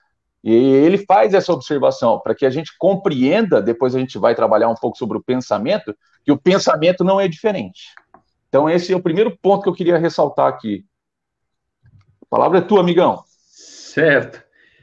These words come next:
Speaker 2: Então, na verdade, uma, um dos elementos centrais,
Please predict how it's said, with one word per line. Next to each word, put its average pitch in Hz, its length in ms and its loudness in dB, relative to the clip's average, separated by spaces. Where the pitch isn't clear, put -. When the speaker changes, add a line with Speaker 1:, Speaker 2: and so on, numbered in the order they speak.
Speaker 2:
Então, 160 560 -4
na 160 180 -2
verdade, 127 640 -2
uma, 156 220 -6
um 143 280 -8
dos 127 140 -8
elementos 139 400 -4
centrais, 123 920 -6